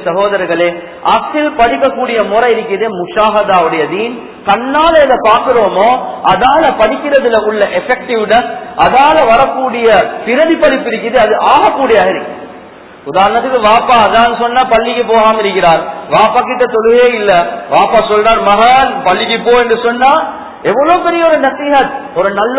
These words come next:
ஒரு உபதேசம் தான் வாப்பா சொல்றார். ஆனா அந்த புள்ளையோட உள்ளத்துக்குள்ள இறங்காது. ஏன் இறங்காது? கண்ணால பாக்கல அதானுக்கு முன்னால வாப்பா தயாராகிறது, கண்ணால பாக்கல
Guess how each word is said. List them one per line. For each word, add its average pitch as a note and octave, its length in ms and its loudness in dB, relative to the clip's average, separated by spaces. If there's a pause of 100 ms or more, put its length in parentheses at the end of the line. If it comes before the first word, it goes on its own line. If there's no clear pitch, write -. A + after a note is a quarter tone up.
ஒரு D4+ 160 4
உபதேசம் D#4+ 640 2
தான் D4 160 2
வாப்பா C4+ 300 2
சொல்றார். A#3 440 2 (260)
ஆனா A3 240 2
அந்த A#3 220 0
புள்ளையோட B3 460 0
உள்ளத்துக்குள்ள A#3+ 640 -2
இறங்காது. G3+ 580 2 (360)
ஏன் A3 240 -4
இறங்காது? F#3+ 520 2 (480)
கண்ணால C4 640 0 (140)
பாக்கல C#4 600 2 (380)
அதானுக்கு B3 540 2
முன்னால A#3 420 2
வாப்பா G#3 340 2
தயாராகிறது, D#3+ 800 0 (680)
கண்ணால C#4 480 2 (140)
பாக்கல C#4 520 2